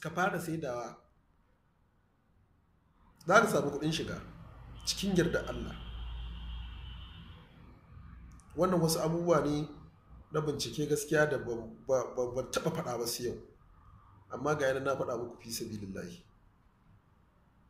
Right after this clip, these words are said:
Da fatan idan an gwada, an ji daɗi. Sannan abin da na manta, za a ɗauki kamar sati ɗaya. Ana amfani da shi.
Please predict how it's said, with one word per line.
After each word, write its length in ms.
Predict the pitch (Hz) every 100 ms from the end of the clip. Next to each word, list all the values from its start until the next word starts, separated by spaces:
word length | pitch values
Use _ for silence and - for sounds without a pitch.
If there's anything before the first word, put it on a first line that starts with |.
| _ _ _ _ _ _ _ _ -
Da 60 | 107
fatan 340 | 139 147 170 135
idan 200 | 131 123
an 140 | 131 131
gwada, 240 | 135 110 - - - _ _ -
an 160 | 127
ji 100 | 110
daɗi. 540 | 120 127 127 120 - - _ _ _ _ _ _ _ - -
Sannan 600 | - 233 180 160 160 -
abin 200 | 147 185
da 60 | 143
na 80 |
manta, 500 | 139 123 95 95 - - _ _ _ _ - - - - - - - _ _ _
za 140 | 151 226
a 100 | 180
ɗauki 220 | 135 165
kamar 220 | 165 131
sati 400 | 127 139 131 - -
ɗaya. 200 | 135 127 - - - - - - - _ _ _ -
Ana 160 | 139 139
amfani 320 | 101 101 98 107
da 60 | -
shi. 240 | - -